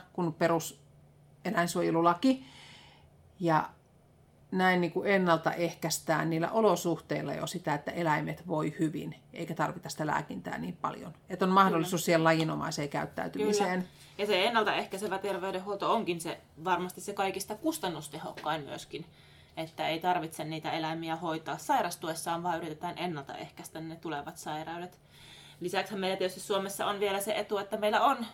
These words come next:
Speaker 2: vielä olemassa ne talvet. Et meillä ei tarvitse, ää, niin paljon esimerkiksi käyttää mitään loislääkityksiä. Meillä ei eläimiä dipata eikä mitään tämmöstä, tämmösiä hoitotoimenpiteitä ei Suomessa tehdä. Meillähän ei saa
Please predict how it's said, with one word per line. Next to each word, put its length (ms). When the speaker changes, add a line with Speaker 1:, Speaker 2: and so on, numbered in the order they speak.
Speaker 2:
vielä 300
olemassa 460
ne 120
talvet. 560
Et 160
meillä 220
ei 60
tarvitse, 540
ää, 380
niin 280
paljon 380
esimerkiksi 500
käyttää 440
mitään 340
loislääkityksiä. 920
Meillä 280
ei 100
eläimiä 480
dipata 500
eikä 260
mitään 340
tämmöstä, 400
tämmösiä 400
hoitotoimenpiteitä 880
ei 360
Suomessa 420
tehdä. 320
Meillähän 360
ei 200
saa 260